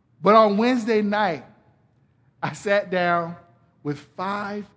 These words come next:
other campus ministers. We're starting a new R U F at Howard University in D C, at Winston-Salem.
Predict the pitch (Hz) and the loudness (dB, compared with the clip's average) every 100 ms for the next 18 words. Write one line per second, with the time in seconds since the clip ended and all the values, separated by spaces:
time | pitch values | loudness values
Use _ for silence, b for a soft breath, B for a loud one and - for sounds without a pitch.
0 | - 175 170 170 170 170 _ _ _ _ | -4 -2 -2 -4 -6 -10 _ _ _ _
1 | _ _ _ _ _ _ 196 208 208 190 | _ _ _ _ _ _ -4 -4 -4 -6
2 | 196 170 139 - 110 107 - _ _ _ | -4 -4 -6 -14 -18 -20 -20 _ _ _
3 | 139 147 190 185 185 175 165 151 156 196 | -10 -6 -2 0 0 -4 -6 -6 -2 -2
4 | 208 190 196 196 190 190 160 156 196 196 | 0 0 0 0 -2 -4 -6 -6 0 0
5 | 196 202 196 - _ _ _ _ 180 190 | 2 -2 -6 -20 _ _ _ _ -2 0
6 | 180 190 196 208 202 165 156 196 196 - | 0 0 -2 -4 -2 -2 -2 -4 -4 -6
7 | 208 202 196 b b b 160 147 180 202 | -6 -6 -12 b b b -4 -2 -2 -2
8 | 196 196 185 208 208 208 208 208 | -4 -6 -4 -2 0 0 -2 -4